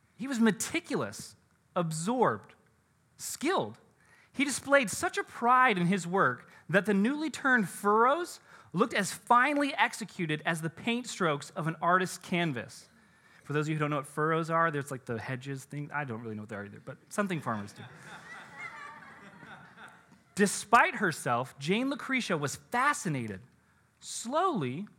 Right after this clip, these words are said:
she was drawn into the plowman's pride until admiration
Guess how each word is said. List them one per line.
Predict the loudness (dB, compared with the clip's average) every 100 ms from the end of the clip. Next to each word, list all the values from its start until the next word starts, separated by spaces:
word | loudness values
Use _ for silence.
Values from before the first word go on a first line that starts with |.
| _ -12
she | -4
was | -2 -2
drawn | -2 2 6 6 4
into | 0 -2 -2
the | -4
plowman's | 4 6 6 4 2 0
pride | 2 4 4 0 -14 _ _ _ _ _ _ _ _ -4
until | 0 -2 2
admiration | 4 6 6 4 2 0 -4 -4